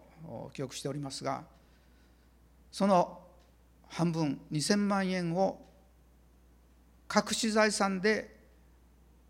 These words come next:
支払うと言われるのです。税法上に問題が、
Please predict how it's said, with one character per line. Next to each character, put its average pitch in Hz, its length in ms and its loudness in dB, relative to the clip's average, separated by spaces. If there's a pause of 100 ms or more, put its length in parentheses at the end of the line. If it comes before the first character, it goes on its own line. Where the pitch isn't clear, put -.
(440)
支 - 160 0
払 139 180 2
う 113 60 -12
と - 180 -14 (400)
言 143 80 0
わ 139 40 2
れ 127 80 -4
る 120 60 -8
の 123 120 -12
で 143 100 -16
す。 - 240 -10 (3000)
税 196 200 10
法 196 160 8
上 180 160 6
に 165 200 6
問 170 240 4
題 175 180 10
が、 156 340 6